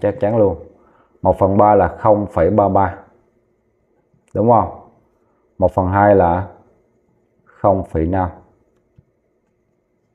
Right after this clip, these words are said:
Không phẩy ba ba thì bán không phẩy năm là tất nhiên rồi. Được chưa nè? Rồi. Và tiếp theo mình có nữa nè. Vậy là chỗ này là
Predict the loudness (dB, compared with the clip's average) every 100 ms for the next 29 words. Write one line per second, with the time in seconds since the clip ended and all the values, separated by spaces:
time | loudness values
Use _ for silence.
0 | _ -4 -2 0 2 4 4 2 0 0
1 | 0 0 -2 -2 0 0 0 -2 -4 -2
2 | -2 0 -2 -6 -20 _ _ _ _ _
3 | _ _ _ _ _ _ _ _ -10 -4
4 | -2 -2 -2 -8 -10 -2 0 0 -4 -14
5 | _ _ _ _ _ _ _ _ _ _
6 | _ _ _ _ _ _ _ _ _ _
7 | _ -2 0 0 2 2 0 0 0 0
8 | -2 -4 -10 _ _ _ _ _ _ _
9 | _ _ -2 0 2 0 0